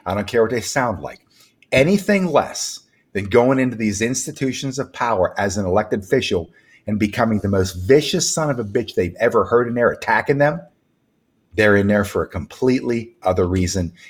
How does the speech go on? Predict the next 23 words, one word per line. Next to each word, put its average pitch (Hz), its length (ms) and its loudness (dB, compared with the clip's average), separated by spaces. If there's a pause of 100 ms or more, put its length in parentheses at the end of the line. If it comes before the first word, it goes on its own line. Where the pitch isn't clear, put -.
(100)
And 85 120 -6
it 76 80 0
isn't 123 260 4
for 170 180 2
you, 120 440 4
and 92 100 -2
it's - 180 -4
not 107 300 2
for 110 140 -2
me, 101 280 0 (220)
and 101 80 -2
it's 101 180 0
not 107 240 2
for 113 80 -2
the 101 80 -2
good 95 200 4
of 92 80 0
humanity. 92 580 -2 (380)
It's - 400 -6
self-interest 120 1200 2 (100)
and 87 180 -2
nothing 98 380 0
more. 95 360 4